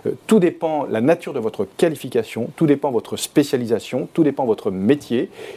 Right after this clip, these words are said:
Il y a un sujet sur lequel je voudrais revenir quand même, euh, euh, c'est, euh, tout ce qui concerne l'inaptitude. Pour tous les métiers qui physiquement sont exposés, il faut absolument mutualiser l'inaptitude.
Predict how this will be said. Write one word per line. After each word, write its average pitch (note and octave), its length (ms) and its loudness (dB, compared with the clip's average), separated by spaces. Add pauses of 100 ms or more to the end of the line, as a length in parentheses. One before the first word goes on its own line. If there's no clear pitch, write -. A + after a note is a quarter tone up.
(120)
Il D#3 120 6
y E3+ 100 6
a F#3+ 160 -2
un G3 100 -6
sujet A#2 440 -2 (200)
sur - 160 0
lequel B2+ 180 4
je C#3 60 -10
voudrais B2+ 160 0
revenir A2 280 -4
quand - 140 -6
même, D3+ 260 -2 (520)
euh, A#2 140 6 (100)
euh, A2+ 260 0 (260)
c'est, C#3+ 600 2
euh, A2 280 2
tout - 120 -4
ce - 40 -2
qui - 80 -4
concerne D3+ 320 0
l'inaptitude. C3+ 640 -2
Pour A#2 200 0 (260)
tous C4 160 4
les G3+ 100 4
métiers C#3+ 540 -2
qui C#3 160 -8
physiquement C3+ 460 -2
sont B2+ 160 -8
exposés, G2 560 -4 (420)
il - 60 -8
faut - 280 0
absolument E3 680 0
mutualiser C#3+ 600 2
l'inaptitude. B2+ 540 -6